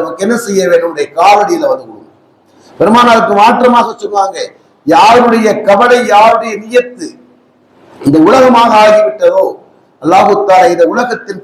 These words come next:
காரியத்தை அல்லாஹு தஆலா பரப்பி விடுவார். அதை செய்வதற்கு ரொம்ப சிரமப்படுவார். அவருடைய உள்ள அவருக்கு, அவருடைய கண்ணுக்கு முன்னால் அல்லாஹு தஆலா வறுமை இயல்பை அல்லாஹு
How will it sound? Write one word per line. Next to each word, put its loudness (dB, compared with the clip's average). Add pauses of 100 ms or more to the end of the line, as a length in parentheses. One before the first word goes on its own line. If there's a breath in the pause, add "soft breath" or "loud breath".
காரியத்தை 0
அல்லாஹு -2 (100)
தஆலா 0 (140)
பரப்பி 0
விடுவார். -6 (360)
அதை -4 (200)
செய்வதற்கு 0
ரொம்ப -6
சிரமப்படுவார். -8 (640)
அவருடைய 2 (100)
உள்ள 0 (100)
அவருக்கு, 0 (460)
அவருடைய -6 (100)
கண்ணுக்கு -2
முன்னால் 0
அல்லாஹு 2 (120)
தஆலா 2 (100)
வறுமை 2
இயல்பை -4
அல்லாஹு -2